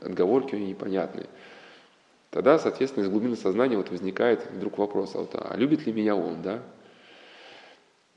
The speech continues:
Или вот представьте вот бегуна, который, ну, например, э, на-, на-, для него, пример, э, например, смысл жизни, ну, победа на соревновании.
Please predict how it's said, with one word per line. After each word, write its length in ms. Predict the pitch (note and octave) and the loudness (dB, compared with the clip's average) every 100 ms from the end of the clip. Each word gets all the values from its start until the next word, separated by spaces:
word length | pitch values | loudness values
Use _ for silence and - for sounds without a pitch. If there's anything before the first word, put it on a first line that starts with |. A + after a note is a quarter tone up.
| - | -2
Или 220 | B2 D3+ | 4 6
вот 120 | D3 | 6
представьте 520 | - A#2+ C#3+ C#3 - | 2 4 6 6 6
вот 120 | A2+ - - - - | 2 2 -8 -10 -6
бегуна, 480 | F2+ G#2 A#2+ G2 E2 | -2 2 6 4 2
который, 460 | - - D#2+ D#2+ - - - - _ _ _ _ - _ _ _ _ | -4 -2 -2 -2 -6 -16 -20 -20 _ _ _ _ -20 _ _ _ _
ну, 340 | D3+ E3 G2+ - - | 2 2 2 -4 -10
например, 420 | - - B2 C3+ - | -6 2 4 4 2
э, 840 | - F2+ F2+ F2 E2+ E2 D#2+ D#2 - - - | 0 2 4 2 0 0 -2 -4 -8 -12 -14
на-, 260 | - G#2 | -8 -4
на-, 240 | A2 A2+ G#2+ F2+ | -2 -2 -2 0
для 120 | A#2 | 2
него, 140 | D#3 | 2
пример, 280 | D#3 G#2 A#2 | 0 0 2
э, 560 | F#2 - F2+ F2+ F2+ F2+ | 0 0 -4 -2 -4 -4
например, 400 | F#2+ A#2 A#2 F#2+ - - - | -4 2 2 2 -10 -18 -16
смысл 420 | - B2+ A#2 G#2 | 0 2 4 2
жизни, 320 | A2 E3 A2 F2+ | 4 4 4 -2
ну, 260 | G2+ B2 - - - - | -2 -6 -8 -20 -20 -6
победа 320 | - F#2+ G#2+ | 0 4 4
на 80 | F#2 | 4
соревновании. 640 | F2 F#2+ G2 F#2 D#2+ D2 | -2 -2 0 0 -2 -8